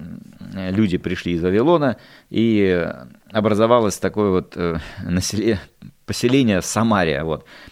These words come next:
И когда, м, священник учил, э, был прислан священник из, э, Вавилона, э, учил их о Боге истинном, чтобы они поклонялись Ему, и потому что там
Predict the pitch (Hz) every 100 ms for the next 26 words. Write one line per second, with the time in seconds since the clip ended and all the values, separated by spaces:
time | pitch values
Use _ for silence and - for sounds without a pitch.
0 | - - 98 98 107 117 117 95 - -
1 | _ - 92 92 90 123 117 131 107 101
2 | - 139 - - 202 196 - _ _ _
3 | _ _ _ _ _ _ _ - 98 87
4 | 85 82 107 101 - 107 95 90 - -
5 | 95 82 - 85 - 82 85 80 76 -
6 | - - 92 98 98 90 82 76 - _
7 | 90 90 85 - 165 - 127 104 123 101
8 | - 113 95 117 90 95 - 175 - 127
9 | 127 113 104 107 107 101 98 104 104 95
10 | 90 - 98 90 - 98 92 - 98 90